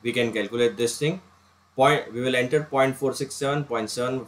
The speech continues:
one nine five, point eight three two. Manually, I can calculate it. Let's see. So when I enter this point four six seven, point seven one nine five, point eight three, I get A-, A V E as point five one and point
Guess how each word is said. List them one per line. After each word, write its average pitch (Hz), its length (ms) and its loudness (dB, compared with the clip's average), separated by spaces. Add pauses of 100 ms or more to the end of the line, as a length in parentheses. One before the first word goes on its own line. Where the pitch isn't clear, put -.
(120)
one 123 200 -8
nine 123 220 -4
five, 135 300 -4
point 104 320 -8
eight 123 260 -4
three 123 160 -6
two. 139 260 -2 (380)
Manually, 139 460 6
I - 20 2
can 113 220 0
calculate 95 480 -6
it. 120 140 -8 (200)
Let's 107 260 -4
see. 143 280 -6 (880)
So 117 240 0
when 131 160 4
I 139 120 4
enter 135 340 2
this 160 220 2
point 110 320 -4
four 123 180 -2
six 131 180 -6
seven, 139 280 -2
point 104 260 -6
seven 117 260 -4
one 117 220 -4
nine 117 200 -4
five, 117 280 -2
point 95 220 -8
eight 107 200 -4
three, 143 240 -4
I 101 140 -2
get 123 340 -2 (220)
A-, 110 240 0
A 123 180 2
V 127 380 0
E 104 60 0
as 95 200 -2
point 110 380 -4
five 123 280 2
one 165 180 2
and 117 220 -6
point 104 400 -6